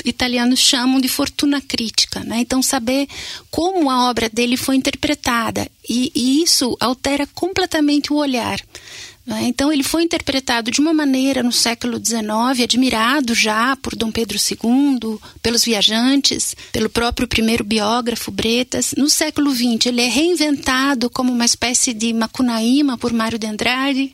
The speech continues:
Então, ele sofre uma leitura também pelo viés expressionista. Então, não se quer ver em Aleijadinho antecipações, é, do moderno, né? E assim também ele foi muito marcado por um aspecto poético e ensaístico.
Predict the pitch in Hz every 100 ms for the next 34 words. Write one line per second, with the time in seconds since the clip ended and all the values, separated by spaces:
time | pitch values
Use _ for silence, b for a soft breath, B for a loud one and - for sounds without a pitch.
0 | 233 226 247 240 240 - 240 - 247 233
1 | 233 226 - 262 226 254 240 247 277 277
2 | 254 240 220 233 220 226 - - 233 247
3 | 220 226 277 285 - 240 247 254 247 247
4 | - 254 247 240 240 247 226 220 220 220
5 | 247 262 247 233 247 - - 220 - 254
6 | 269 277 262 202 208 214 240 226 190 208
7 | 226 240 294 294 - 277 247 247 - 262
8 | 277 277 - 320 349 302 269 247 262 277
9 | 269 254 285 277 269 320 370 302 240 -
10 | 262 269 254 240 - 247 262 262 254 254
11 | - 269 269 - 247 269 254 254 262 -
12 | - 302 277 B B B B B 262 285
13 | - 320 285 269 262 - - 233